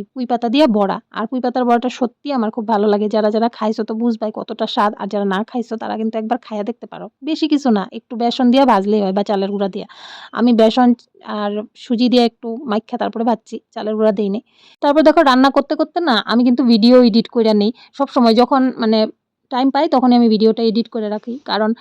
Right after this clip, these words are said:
ভিডিও এডিট করতে বসলে ভয়েস ওভার দাও, ভিডিওটা রেডি করো,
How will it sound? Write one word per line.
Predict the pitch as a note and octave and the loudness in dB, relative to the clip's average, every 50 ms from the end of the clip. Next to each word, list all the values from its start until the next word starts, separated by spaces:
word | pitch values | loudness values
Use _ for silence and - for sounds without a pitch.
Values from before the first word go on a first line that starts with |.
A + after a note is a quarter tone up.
| - - - - - _ _ | -10 -20 -20 -20 -20 _ _
ভিডিও | A#3 A#3+ A#3+ G#3+ C4 C#4 C#4+ | -8 -6 -2 0 0 2 2
এডিট | C#4 A3+ C4+ C4+ - | 2 2 2 0 0
করতে | - C4+ B3+ - C4 | -2 -6 -4 -4 -2
বসলে | B3+ B3+ B3 - B3+ | -2 -2 -2 0 0
ভয়েস | A3+ A3 G#3 G#3+ A3 - | 2 4 4 4 2 2
ওভার | A#3 A3+ A3+ A3+ G3+ | 2 2 4 2 2
দাও, | G3+ A3+ A3+ A3+ | 2 2 2 4
ভিডিওটা | G#3+ A3+ G3+ A3+ A3 A3+ A3 A#3 A3+ | 2 2 2 4 2 4 4 2 0
রেডি | G3+ G#3+ G#3 G3 A3 A#3 | 0 0 0 0 -2 -2
করো, | A#3 - A#3 A3+ A3+ A3+ | -2 -2 -2 0 2 2